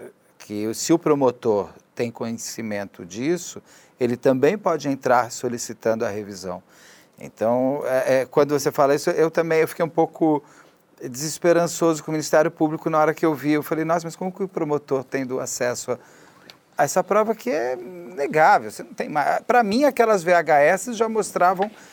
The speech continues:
que eles estavam sendo torturados. Ninguém tem aquela cara falando que matou criança.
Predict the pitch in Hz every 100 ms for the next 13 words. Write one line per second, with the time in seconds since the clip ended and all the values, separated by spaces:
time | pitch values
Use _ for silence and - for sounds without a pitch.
0 | - - 196 190 - 196 190 190 202 196
1 | 214 208 254 170 175 101 123 117 160 190
2 | 175 143 143 135 - 135 139 151 165 143
3 | 143 147 147 160 143 127 143 131 131 143
4 | 180 78 -